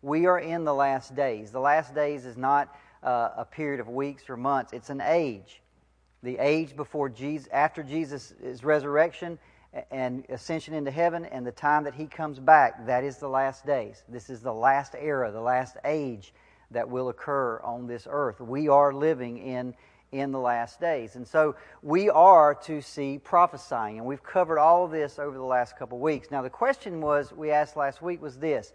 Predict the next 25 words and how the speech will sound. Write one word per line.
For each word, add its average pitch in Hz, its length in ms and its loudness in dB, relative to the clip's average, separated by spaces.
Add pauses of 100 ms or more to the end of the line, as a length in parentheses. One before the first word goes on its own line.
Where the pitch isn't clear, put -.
(520)
Did 165 240 4
Joel, 160 640 2 (320)
who 160 160 -8
gave 170 320 2
that 165 180 6
original 156 500 -2
prophecy, 135 640 -2 (460)
and 139 220 -6
Peter, 190 460 0
who 151 180 -8
quoted 190 560 0
the 123 80 -12
prophecy, 127 680 -2 (380)
and 151 200 -2
Luke, 202 340 2
who 160 140 -4
wrote 165 340 4
that 165 180 2
prophecy 156 480 2
down, 139 600 0 (800)
did, 160 320 0 (100)
did 151 240 -6
they 208 220 6
really 220 420 0
think 143 440 -6